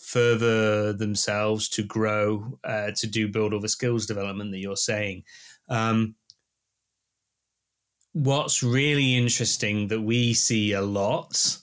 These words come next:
um, we see, for example, India is growing incredibly fast, and it has a, but it also has a great education system. It has a young population that's coming up and learning, you know, learning new skills.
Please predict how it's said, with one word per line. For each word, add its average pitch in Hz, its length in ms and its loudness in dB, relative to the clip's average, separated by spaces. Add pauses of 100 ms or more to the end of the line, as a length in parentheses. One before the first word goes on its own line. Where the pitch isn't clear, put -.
(340)
um, 107 640 2 (160)
we 127 80 2
see, 127 180 2
for 123 140 2
example, 113 1040 2
India 120 680 4
is 117 240 -2
growing 104 760 0 (100)
incredibly 117 840 0
fast, - 640 -6 (280)
and 113 140 0
it 110 120 2
has 110 200 0
a, 120 180 0
but 123 120 2
it 113 100 2
also 120 240 2
has 107 380 0
a 139 120 -4
great 117 300 0
education 107 640 -2
system. 101 720 -2 (360)
It 107 140 0
has 104 260 0
a 101 80 0
young 113 300 2
population 101 1040 -2
that's - 240 -4
coming 104 320 -2
up 98 140 -4
and 101 120 0
learning, 101 540 0
you 120 100 -2
know, 101 100 -2
learning 101 360 -4
new 98 120 -4
skills. 101 520 -2